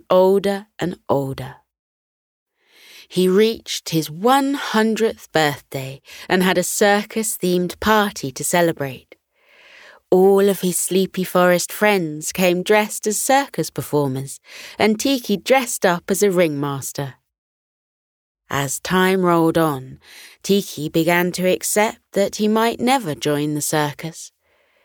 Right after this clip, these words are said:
He was an old tortoise now. He resigned himself to the fact that he would watch the circus from afar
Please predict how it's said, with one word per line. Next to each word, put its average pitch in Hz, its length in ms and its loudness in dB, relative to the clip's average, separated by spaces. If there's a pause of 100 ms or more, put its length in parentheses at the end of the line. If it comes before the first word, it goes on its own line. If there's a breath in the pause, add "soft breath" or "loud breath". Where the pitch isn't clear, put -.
(240)
He 247 180 0
was 240 220 2
an 240 100 2
old 233 520 2
tortoise 151 600 -2
now. 156 460 0 (1400 soft breath)
He 285 240 2
resigned 190 600 2
himself 175 580 0
to - 160 -4
the 208 100 0
fact 151 460 -4
that 165 160 2
he 208 180 2
would 208 160 2
watch 240 440 0
the 175 60 -4
circus 180 640 -2
from 190 220 -2
afar 135 560 -4